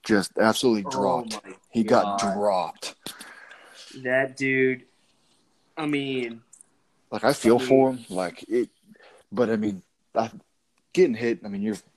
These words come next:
Speaker 1: you're a football player. You gotta be better than that, especially being six five. I mean, come on, man. But
Speaker 2: I
Speaker 1: I
Speaker 2: mean,
Speaker 1: do
Speaker 2: and they,
Speaker 1: feel for
Speaker 2: they
Speaker 1: him that
Speaker 2: took, they
Speaker 1: the
Speaker 2: took the face mask off.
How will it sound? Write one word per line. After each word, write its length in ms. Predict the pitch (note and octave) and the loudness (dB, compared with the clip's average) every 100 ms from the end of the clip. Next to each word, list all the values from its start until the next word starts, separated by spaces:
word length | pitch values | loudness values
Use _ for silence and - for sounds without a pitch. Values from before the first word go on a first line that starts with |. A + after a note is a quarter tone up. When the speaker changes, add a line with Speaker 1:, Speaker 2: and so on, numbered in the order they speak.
| - | -6
Speaker 1:
you're 260 | B2+ B2 A2 | 2 6 6
a 20 | |
football 320 | - G2+ F2+ | 4 0 0
player. 180 | - G2+ | 0 2
You 60 | G2+ | 4
gotta 140 | G2 | 6
be 80 | F#2+ | 6
better 200 | F2+ F#2+ | 4 2
than 120 | F2 | 2
that, 200 | G2 G2 | 0 0
especially 400 | G#2 - A#2 A#2 | 0 2 2 2
being 380 | G2 G#2 G2+ F#2 - | 0 -2 -6 -8 -10
six 500 | - - A#2 - - | -8 -4 -4 -4 -6
five. 560 | F#2 F2 F#2 A2 - - | -4 -4 -4 -8 -12 -12
I 40 | |
mean, 260 | G2 E2 D#2 _ | -8 -8 -10 _
come 180 | - G#2+ | -2 -2
on, 180 | - B1 | -2 -12
man. 180 | D2+ D#2 - - - - | -14 -14 -18 -20 -20 -6
But 120 | G#2+ G2+ | -2 0
Speaker 2:
I 20 | |
Speaker 1:
I 40 | |
Speaker 2:
mean, 80 | G#2+ | 6
Speaker 1:
do 60 | C3 | 4
Speaker 2:
and 60 | |
they, 60 | A2 | 6
Speaker 1:
feel 140 | B2 | 2
for 160 | A2+ B2 | 4 4
Speaker 2:
they 80 | B2+ | 6
Speaker 1:
him 60 | B2 | 6
that 100 | A#2 | 4
Speaker 2:
took, 60 | - | 4
they 160 | A2+ G#2 | 4 4
Speaker 1:
the 40 | |
Speaker 2:
took 200 | G3 G3 | -2 -6
the 100 | D3+ | -8
face 320 | - E3+ E3+ | -6 -6 -6
mask 360 | F#3 E3+ D#3+ F3 | -8 -8 -8 -8
off. 460 | D#3+ D#3+ D#3 - | -6 -6 -8 -12